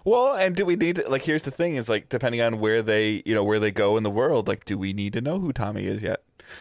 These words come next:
Like, could, could Tommy be, like, season three or four? You know, like, there's, there's plenty of, of things that they can, they can do, um, or they can spend time of.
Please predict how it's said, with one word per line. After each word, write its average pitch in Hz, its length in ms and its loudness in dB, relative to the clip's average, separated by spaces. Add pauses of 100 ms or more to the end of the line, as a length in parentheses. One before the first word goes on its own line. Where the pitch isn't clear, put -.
(100)
Like, - 140 -2
could, - 380 -4
could 110 180 -2
Tommy 95 300 -2
be, 98 200 -4
like, 95 140 -2
season 101 320 -4
three 104 180 -2
or 104 80 0
four? - 540 -2 (100)
You 110 120 -4
know, 101 240 -2 (480)
like, 95 160 -4
there's, 101 240 -2
there's 104 240 -2
plenty 107 400 -4
of, 98 320 -4 (260)
of 101 160 -4
things 98 440 -4
that 95 120 -2
they 95 140 -4
can, 98 340 -10 (180)
they 92 160 -6
can 95 160 -8
do, 98 600 -6
um, 101 500 -6 (400)
or 95 140 2
they 90 100 0
can 95 140 -6
spend 95 300 -4
time 98 420 -4
of. 101 380 -2